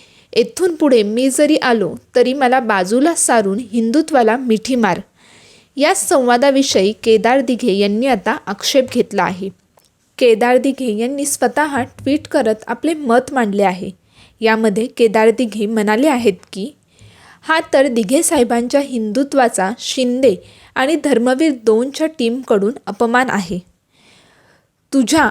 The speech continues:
आणि हिंदुत्वाच्या मध्ये इथून पुढे मी जरी आलो तरी मला बाजूला सारून हिंदुत्वाला मिठी मार," असा डायलॉग दिघे साहेबांच्या तोंडी धर्मवीर दोन चित्रपटात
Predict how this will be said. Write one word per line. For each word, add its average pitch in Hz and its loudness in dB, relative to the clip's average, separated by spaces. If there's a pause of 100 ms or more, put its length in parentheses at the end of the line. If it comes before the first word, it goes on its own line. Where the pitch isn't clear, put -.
(100)
आणि 254 0
हिंदुत्वाच्या 285 0 (160)
मध्ये 226 0
इथून 311 -8
पुढे 262 2
मी 214 0
जरी 302 2
आलो 220 2 (100)
तरी 214 -2
मला 208 0
बाजूला 220 0
सारून 240 2 (160)
हिंदुत्वाला 277 0
मिठी 247 -4
मार," 202 -2 (560)
असा 311 0
डायलॉग 226 2 (180)
दिघे 233 0
साहेबांच्या 277 2 (120)
तोंडी 226 0 (120)
धर्मवीर 240 0
दोन 220 0
चित्रपटात 247 -2